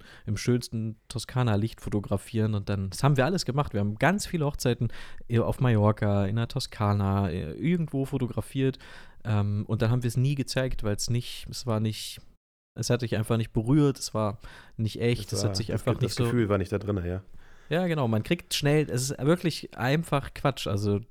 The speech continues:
Speaker 1: das muss eigentlich, die Leute müssen, müssen passen, es, und die müssen einen bestimmten, für uns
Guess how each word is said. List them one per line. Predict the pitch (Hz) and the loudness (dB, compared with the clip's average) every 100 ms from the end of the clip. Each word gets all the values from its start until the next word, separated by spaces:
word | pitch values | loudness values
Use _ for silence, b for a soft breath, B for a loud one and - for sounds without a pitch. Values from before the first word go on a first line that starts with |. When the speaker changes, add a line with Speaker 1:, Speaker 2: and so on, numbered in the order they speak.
| - - | -10 -4
Speaker 1:
das | 107 | -2
muss | 127 - | -2 0
eigentlich, | 113 | -2
die | - | 0
Leute | 107 113 147 151 147 B B B - | 4 4 4 2 0 B B B -4
müssen, | 135 127 131 127 127 - | -2 0 2 2 0 -4
müssen | - 123 127 120 - _ _ _ | -2 -2 0 -2 -4 _ _ _
passen, | - 135 - 131 | 4 4 0 -2
es, | 113 117 | -2 -6
und | 123 | -4
die | |
müssen | 120 117 120 110 101 | -2 0 0 -2 -4
einen | - 113 | -6 -6
bestimmten, | 117 - 117 113 113 110 113 B - | -6 -2 -2 -2 -2 -2 -4 B -8
für | - - | -2 2
uns | 123 135 - | 4 2 -2